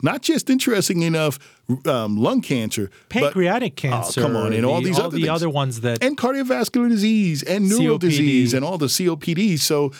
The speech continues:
Speaker 1: the reality is, if we had a world without tobacco, I'd be okay with that.
Speaker 2: So my son, you know, at night when I'm tucking him in, he comes up with all these existential questions. It could be about war and peace and suffering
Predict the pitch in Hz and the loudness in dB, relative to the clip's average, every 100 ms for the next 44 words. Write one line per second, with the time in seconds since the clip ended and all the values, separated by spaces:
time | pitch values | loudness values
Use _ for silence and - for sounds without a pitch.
0 | - - 175 233 277 226 175 147 135 180 | -8 -2 -2 0 0 0 2 0 -2 -2
1 | 143 139 226 208 147 131 143 165 143 135 | -2 2 2 2 2 2 2 2 2 2
2 | 139 139 123 104 117 151 110 - 120 190 | 0 -2 -4 -2 -2 -2 -4 -2 -4 -2
3 | 190 190 185 180 190 110 - - - 190 | 0 0 0 -2 -4 -6 -8 -10 -4 -2
4 | 185 180 160 - 226 160 123 139 - - | 0 0 0 -2 0 0 -2 -8 -10 -2
5 | 135 120 123 151 160 131 120 135 135 131 | 0 0 0 -4 -4 -4 -4 -4 -4 -4
6 | 131 127 117 - 165 160 139 131 151 160 | -2 -2 -4 -4 -2 -2 -4 -4 -4 -2
7 | 139 123 - 117 120 113 113 - 107 - | -2 -4 -6 -6 -6 -6 -6 -6 -6 -4
8 | 101 107 107 107 98 95 92 120 131 135 | -6 -6 -4 -4 -4 -6 -4 0 2 2
9 | 127 123 101 101 98 - 139 127 - - | 2 -2 -4 -10 -10 -2 0 0 -2 -6
10 | 107 - 143 131 127 123 | -8 -4 -4 -4 -6 -6